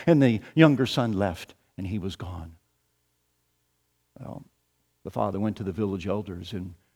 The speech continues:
when he went to them and announced that it was his intention to sell part of the estate, the village elders could not believe this. And he had to do this because in those times nothing was done in private. It was all done in public. And so he went to the village elders, and when he told them this, the village elders could not believe it. They said,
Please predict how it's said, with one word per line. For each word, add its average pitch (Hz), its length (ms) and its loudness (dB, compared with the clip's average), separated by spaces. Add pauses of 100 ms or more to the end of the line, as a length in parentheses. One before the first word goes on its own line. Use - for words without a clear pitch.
(420)
when 104 160 -4
he 98 80 -2
went 113 220 -2
to 107 80 -8
them 98 180 -4
and 98 80 -4
announced 101 600 -4
that 107 80 -4
it 92 120 -4
was 101 240 -8
his 123 200 -2
intention 104 540 -6
to 104 100 -4
sell 107 280 0
part 127 280 -6
of 95 60 -8
the 92 120 -6
estate, 131 380 -8
the 92 60 -10
village 104 400 -6
elders 120 360 -2
could 107 180 -8
not 101 200 -6
believe 107 340 -4
this. - 340 -10 (260)
And 135 100 4
he 123 80 4
had 135 200 0
to 107 60 -6
do 139 180 0
this 127 200 4
because 135 320 -2
in 127 100 2
those 180 220 0
times 135 280 0
nothing 143 280 2
was 110 140 -2
done 120 160 2
in 107 120 -2
private. 151 380 4 (180)
It 196 60 2
was 170 140 8
all 220 360 10
done 120 200 2
in 113 120 0
public. 156 440 0 (580)
And 185 100 6
so 226 140 10
he 185 120 12
went 208 160 4
to 208 60 2
the 170 100 4
village 175 320 6
elders, 202 380 4
and 175 80 2
when 170 100 4
he 165 80 2
told 233 260 -2
them 151 140 2
this, 139 160 0
the 156 60 -4
village 156 280 -2
elders 214 260 -4
could 180 160 -8
not 165 120 -4
believe 185 240 0
it. 247 40 -2
They 165 120 0
said, 180 180 0